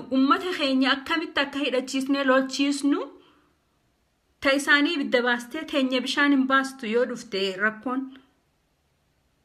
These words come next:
Kana danda'uu qabna. Murtii irra ga'uu danda'uu qabna nuti. Yoomuma teenye nama kadhachaa oolu kanaa miti wanni nu barbaachisu. Gaafii abbaa biyyummaa yoo gaafanne,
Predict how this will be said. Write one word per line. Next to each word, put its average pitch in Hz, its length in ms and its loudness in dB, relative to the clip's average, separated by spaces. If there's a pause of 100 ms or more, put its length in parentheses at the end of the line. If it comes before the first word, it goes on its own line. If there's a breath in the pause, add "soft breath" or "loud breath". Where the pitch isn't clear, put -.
(1400)
Kana 254 260 2
danda'uu 254 440 4
qabna. 196 280 -4
Murtii 262 360 0
irra 302 160 2
ga'uu 285 260 4
danda'uu 240 400 2
qabna 185 280 -4
nuti. 175 340 -10 (420)
Yoomuma 254 580 4
teenye 233 340 -4
nama 247 220 -2
kadhachaa 220 520 -6
oolu 233 220 -6 (840 soft breath)
kanaa 262 300 4
miti 208 200 -2
wanni 214 180 -4
nu 226 120 -2
barbaachisu. 196 600 -6 (1300)
Gaafii 202 480 2
abbaa 220 380 -2
biyyummaa 233 480 -4
yoo 226 140 -4
gaafanne, 196 540 -4